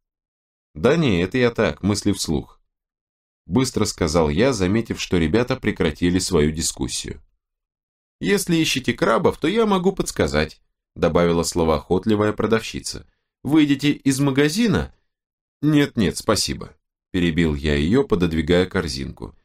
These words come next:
«Я и сам знаю, где крабов найти. Их там много». Парни, расплатившись, отправились к выходу, с подозрением оборачиваясь в мою сторону. «Ну, как знаете».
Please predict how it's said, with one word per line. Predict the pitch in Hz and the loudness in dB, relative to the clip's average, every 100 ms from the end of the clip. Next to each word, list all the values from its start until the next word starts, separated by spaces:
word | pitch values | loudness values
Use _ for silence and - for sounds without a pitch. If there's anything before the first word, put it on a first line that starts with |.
| _ _ | _ _
«Я | 135 151 143 | 0 2 2
и | |
сам | 123 - 82 73 | 0 0 0 -2
знаю, | 67 104 135 104 | -4 -2 0 -2
где | 71 110 | 0 -2
крабов | 110 78 69 - - | 0 0 -2 -4 -6
найти. | 71 67 - 58 _ _ _ - | -4 -4 -10 -20 _ _ _ -6
Их | 170 | -2
там | - 104 | 0 0
много». | 76 64 62 60 - _ _ _ _ _ _ _ _ _ | 0 -4 -6 -10 -16 _ _ _ _ _ _ _ _ _
Парни, | 135 151 143 | -2 0 0
расплатившись, | 139 123 104 - 85 - 139 - 147 - | 0 0 -4 -2 -2 0 0 2 -2 -2
отправились | - - - 113 117 104 92 | -4 -4 2 2 4 0 -2
к | - | -2
выходу, | 110 143 143 139 131 _ | -2 0 2 0 0 _
с | - | -18
подозрением | - 147 127 90 104 113 113 107 | -4 2 2 4 2 2 0 0
оборачиваясь | 104 90 82 78 - 85 87 | -2 0 2 0 -4 -6 -6
в | 90 | -2
мою | 95 90 | -2 0
сторону. | - 87 69 62 55 _ _ _ _ _ _ _ _ _ _ _ | -2 -4 -4 -8 -14 _ _ _ _ _ _ _ _ _ _ _
«Ну, | 233 240 - | -2 -2 0
как | 170 92 | 0 2
знаете». | 82 76 73 - 71 | 0 0 -2 -4 -8